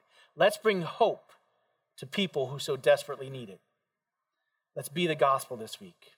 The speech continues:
Let's pray. Lord, we thank you so much for your love and for your mercy, and we thank you for those around us who encourage us, who point us to the truth of the gospel.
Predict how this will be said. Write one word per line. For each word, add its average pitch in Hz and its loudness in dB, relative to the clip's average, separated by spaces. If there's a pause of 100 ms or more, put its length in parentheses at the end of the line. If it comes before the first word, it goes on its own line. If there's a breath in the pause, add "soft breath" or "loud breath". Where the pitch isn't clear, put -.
(580)
Let's 127 -6
pray. 101 -10 (1600 soft breath)
Lord, 156 6
we 170 0
thank 190 2
you 156 -6
so - 0
much 160 4
for 151 -4
your 135 2
love 139 6 (500 soft breath)
and 123 -16
for 147 -8
your 135 -4
mercy, 151 0
and 135 -6
we 139 -6
thank 190 -2
you 165 -8
for 151 -4
those 165 4
around 156 4
us - -2
who 143 -10
encourage 160 -4
us, - -20 (800)
who 196 -2
point 247 6
us 220 2
to 220 4
the 175 0
truth 226 -2
of 165 -8
the 160 -2
gospel. 120 -6